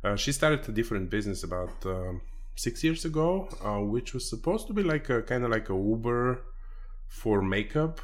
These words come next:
where you can go in, or more for beauty. So you go on the app, you can get yourself a hairstylist, makeup artist, you know, whatever you need as far as, like, a, a beauty,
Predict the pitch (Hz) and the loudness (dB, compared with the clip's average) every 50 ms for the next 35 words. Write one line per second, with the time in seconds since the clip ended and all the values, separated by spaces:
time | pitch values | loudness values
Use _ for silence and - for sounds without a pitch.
0 | - - 107 113 110 107 107 107 - - 110 107 104 101 107 107 107 110 107 107 | -4 0 2 2 2 2 2 0 0 0 0 2 2 4 2 4 4 4 4 4
1 | 107 107 107 107 107 107 107 107 107 104 - - - - 98 101 110 104 98 - | 4 2 2 2 2 2 2 2 0 0 -4 -8 -8 -4 -2 0 0 0 0 -2
2 | - - 190 - - 175 165 156 139 - 123 110 104 95 104 104 107 110 123 135 | -6 -10 -10 -4 2 6 8 8 8 6 4 2 2 4 4 4 4 4 4 4
3 | 147 156 156 - - - - - - 120 113 110 110 110 110 107 110 117 123 123 | 4 2 2 -2 -8 -10 -6 -2 0 2 4 4 4 4 4 4 4 2 2 2
4 | 123 127 131 123 120 120 117 110 107 107 107 107 107 107 107 - - - 107 101 | 2 4 4 4 4 4 2 2 0 0 0 0 0 0 -2 -2 -4 -2 0 0
5 | 104 101 - 107 104 98 101 101 104 - 104 98 - - 107 101 98 98 98 92 | 0 0 0 0 0 0 0 -2 -2 -2 -2 -2 -2 -2 0 0 2 0 0 -2
6 | - - 92 90 - - 110 107 104 101 - - 98 95 92 92 98 95 95 95 | -2 -2 -4 -4 0 2 4 4 4 2 0 -2 -2 -2 0 0 -2 -2 -2 -2
7 | 90 - - 95 95 92 - 98 - - 92 92 92 87 90 90 92 92 87 82 | -4 -6 -6 -6 -6 -4 -6 -8 -6 -2 -2 -2 0 -2 -2 -2 -2 -4 -4 -6
8 | - - - - - - - - - - - - - - - - 147 127 101 90 | -8 -10 -10 -12 -12 -12 -14 -14 -12 -12 -12 -12 -12 -12 -4 0 2 4 4 4
9 | 92 95 104 113 117 110 110 107 107 104 101 101 104 104 - 98 90 - - 92 | 4 4 4 6 6 4 4 4 2 2 2 2 0 0 -2 -4 -4 -2 0 0
10 | 92 92 90 87 92 90 85 - - 90 87 87 87 87 - - 90 90 85 85 | 2 0 0 -2 -2 -4 -2 -2 -2 0 0 0 0 -2 -2 -2 -2 -4 -2 -2
11 | 92 92 95 92 101 123 131 147 160 - | -2 0 0 0 2 2 2 2 0 -2